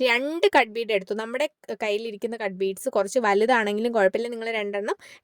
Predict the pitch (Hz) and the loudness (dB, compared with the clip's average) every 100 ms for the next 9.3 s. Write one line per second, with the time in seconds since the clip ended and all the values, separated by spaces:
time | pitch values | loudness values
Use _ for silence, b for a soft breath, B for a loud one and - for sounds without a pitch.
0 | 254 240 - 185 190 208 226 247 233 240 | -4 -2 0 2 2 0 -2 -2 -2 -4
1 | 294 262 269 302 302 302 - 294 269 285 | -6 -6 -4 0 -2 -2 0 2 4 2
2 | 247 320 - _ 247 247 240 285 302 285 | 0 -4 -8 _ -10 -6 -4 -2 0 0
3 | 269 254 330 - - 254 247 226 196 190 | 0 -2 -4 -4 -2 -2 -2 -2 -2 -2
4 | 359 b b b - 269 311 330 359 392 | -4 b b b -10 -2 0 2 4 4
5 | 392 339 240 208 226 247 277 277 269 269 | 6 4 2 0 -2 -2 0 0 0 -2
6 | 247 233 269 320 262 277 339 269 208 202 | -4 -4 -4 -4 -4 -4 -4 -4 0 2
7 | 240 403 - 311 381 302 214 190 190 - | 2 0 0 2 2 0 -4 -4 -4 -6
8 | B B B 311 392 311 285 208 214 240 | B B B 0 4 6 4 2 -2 -4
9 | 233 185 277 | -4 -4 -4